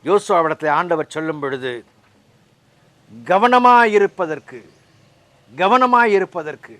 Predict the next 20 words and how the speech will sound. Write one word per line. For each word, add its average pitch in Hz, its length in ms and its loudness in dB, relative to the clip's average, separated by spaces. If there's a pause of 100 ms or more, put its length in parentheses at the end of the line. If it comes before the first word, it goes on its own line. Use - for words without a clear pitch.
(500)
அந்த 160 160 -6
கவனமாயிருக்கிற 247 920 2
அந்த 208 260 -4
தன்மைக்கு 226 380 0
இடம் 233 260 0
கொடுக்கும் 214 400 0
பொழுது 180 260 -2 (560)
வெற்றியை 202 400 0
நாம் 151 240 -6
பார்க்கிறோம். 139 480 -10
இங்கே 131 200 -10
ஏழாவது 190 480 2
வசனத்துல, 156 440 -10 (1040)
அவள் 277 360 6
போய் 269 300 0
தேவனுடைய 254 360 6 (100)
மனுஷனுக்கு 220 460 0
அறிவித்தாள். 185 480 2
அப்பொழுது 196 400 2 (300)
அவன், 143 260 -4